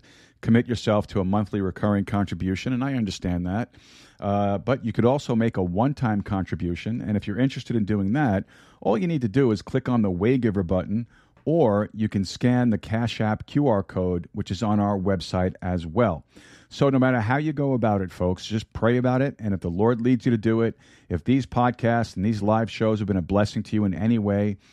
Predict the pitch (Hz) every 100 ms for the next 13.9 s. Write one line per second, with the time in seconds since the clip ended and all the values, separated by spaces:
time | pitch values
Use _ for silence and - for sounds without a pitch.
0 | _ 101 101 - 113 117 120 104 104 123
1 | 107 101 113 104 - 113 113 95 101 104
2 | 110 101 - 85 82 - - _ 92 113
3 | 139 - 127 127 117 98 110 110 90 80
4 | 73 113 113 107 107 92 82 80 107 123
5 | 113 110 104 101 101 78 80 _ _ 87
6 | 92 95 92 95 90 - - 104 110 107
7 | 95 87 - _ - 98 92 - 87 -
8 | 90 87 73 - _ _ - - - -
9 | - 107 107 147 139 113 107 98 101 90
10 | _ _ - 95 95 95 98 95 95 92
11 | 90 - 120 - 95 - 127 95 92 104
12 | 110 120 104 - 127 120 98 117 113 92
13 | 82 - 92 110 104 107 104 95 92